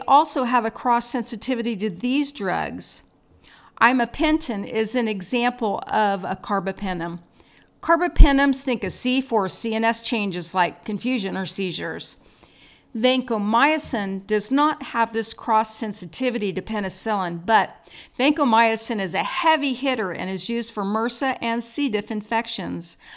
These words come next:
I think of vanco, oh, ototoxicity and nephrotoxicity can happen. These are powerful antibiotics. Blood levels need to be done to monitor appropriate therapeutic levels.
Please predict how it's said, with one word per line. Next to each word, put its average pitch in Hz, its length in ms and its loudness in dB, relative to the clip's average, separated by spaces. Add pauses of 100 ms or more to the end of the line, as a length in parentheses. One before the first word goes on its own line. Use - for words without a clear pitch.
(160)
I 165 140 4
think 285 300 0
of 247 80 0
vanco, 233 680 2
oh, 247 1000 2
ototoxicity 247 1200 0
and 226 400 2
nephrotoxicity 190 1160 -4
can 185 140 -8
happen. 180 440 -4 (260)
These 285 180 2
are 196 100 0
powerful 240 680 2
antibiotics. 185 960 -2 (480)
Blood 269 220 4
levels 202 420 2
need 226 220 0
to 233 100 -4
be 214 180 -2
done 208 420 2
to 208 140 -4
monitor 202 680 2
appropriate 220 560 -2
therapeutic 214 640 -2
levels. 185 600 0